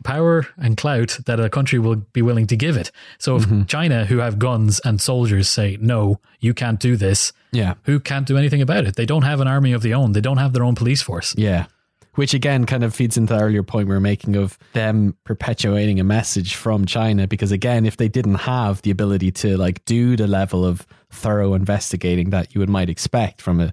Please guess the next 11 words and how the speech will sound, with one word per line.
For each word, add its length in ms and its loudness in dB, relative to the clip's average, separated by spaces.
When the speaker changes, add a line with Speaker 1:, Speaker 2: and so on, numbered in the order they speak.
Speaker 1:
Yeah. 200 -4
Speaker 2:
entity 320 -2
like 220 -2
that, 220 -2
then 140 0
yeah, 220 0
they 140 0
are 120 0
just 240 -6
reliant 480 0
on 320 0